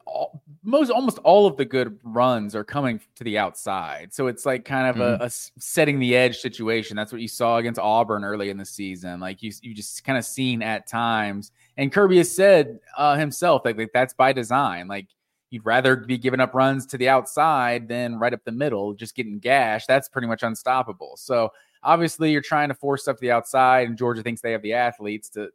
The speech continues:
Speaker 1: to go sideline to sideline and tackle as well as just about anybody. But, um, you know, this game, it was kind of a, a three-headed monster situation. Like, not one guy really,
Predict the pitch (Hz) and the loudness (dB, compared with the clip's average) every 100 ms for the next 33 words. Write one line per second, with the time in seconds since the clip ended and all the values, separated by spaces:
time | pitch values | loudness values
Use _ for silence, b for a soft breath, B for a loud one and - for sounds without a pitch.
0 | - 104 92 - 104 - 113 110 107 101 | -14 -16 -16 -12 -10 -4 -2 -2 -4 -4
1 | 127 127 117 107 101 101 107 _ _ _ | 0 2 2 -2 -6 -8 -14 _ _ _
2 | 110 110 - 117 113 113 110 117 113 117 | -8 -6 0 0 0 -4 -2 -2 -2 -4
3 | - 110 104 123 117 90 82 92 92 110 | -4 -2 -2 -4 -4 -4 -6 -8 -6 -4
4 | 104 _ _ _ _ _ - 147 147 139 | -4 _ _ _ _ _ -2 2 2 0
5 | 135 160 147 117 160 214 214 240 240 233 | -4 -4 -4 0 2 2 0 -4 -2 -2
6 | 185 170 151 - 170 196 170 165 160 156 | -2 -4 -4 -4 0 0 2 4 4 4
7 | 143 143 165 185 170 151 135 151 185 143 | 0 -4 -2 0 0 0 0 0 -2 -4
8 | 123 113 - 101 95 117 117 147 147 139 | -6 -8 -6 -6 -6 -6 -2 -2 0 0
9 | 151 147 131 147 156 147 135 131 123 123 | 0 2 4 6 4 4 2 0 0 -2